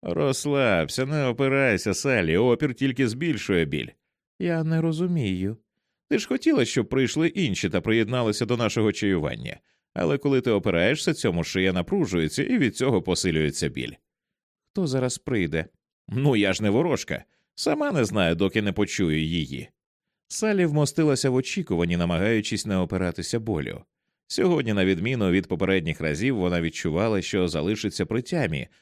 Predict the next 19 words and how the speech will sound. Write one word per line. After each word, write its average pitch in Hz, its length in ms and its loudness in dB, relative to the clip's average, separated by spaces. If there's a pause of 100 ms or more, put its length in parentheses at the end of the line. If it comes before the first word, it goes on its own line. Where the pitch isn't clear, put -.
(180)
замість 123 440 -4
того, 87 220 2
щоб 85 180 -4
втекти. - 540 -10 (760)
Тоді 165 220 -2
вона 175 200 0
побачила 113 500 0
обличчя 110 440 0
в - 40 -10
центральному 120 640 -2
дзеркалі, 117 600 -4 (340)
штучні 95 500 -2
вії, 107 320 2
товстий 98 440 0
сценічний 107 520 -4
макіяж 85 520 -2
та 82 140 -2
хтиві 78 340 -2
губи. 64 380 -6